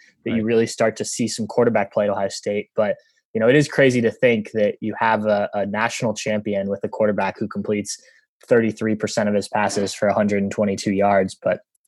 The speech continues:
Speaker 1: the rushing was, was important, and it, it did help Ohio State's offense move the ball and, you know, got into the end zone twice.
Speaker 2: Yeah, I, I think that era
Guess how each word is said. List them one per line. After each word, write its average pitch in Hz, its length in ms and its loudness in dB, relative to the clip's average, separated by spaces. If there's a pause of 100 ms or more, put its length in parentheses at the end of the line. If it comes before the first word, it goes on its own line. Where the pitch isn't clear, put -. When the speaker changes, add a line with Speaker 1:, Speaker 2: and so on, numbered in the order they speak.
(140)
Speaker 1:
the 117 60 6
rushing 147 280 6
was, 131 280 6
was 131 180 6
important, 117 540 4
and 107 140 6
it, 98 140 2
it 104 120 0
did 110 140 4
help 107 240 2
Ohio 98 300 2
State's 101 420 -2
offense 98 520 -2
move 110 140 2
the 104 80 -4
ball 101 360 4
and, 95 180 -4 (320)
you 98 80 -10
know, 95 140 -10
got 107 220 2
into 104 120 2
the 98 100 0
end 98 120 2
zone 92 160 -4
twice. - 360 -4 (720)
Speaker 2:
Yeah, 104 300 0
I, 107 260 -4
I 127 40 -4
think 120 240 -2
that 113 200 2
era 98 440 0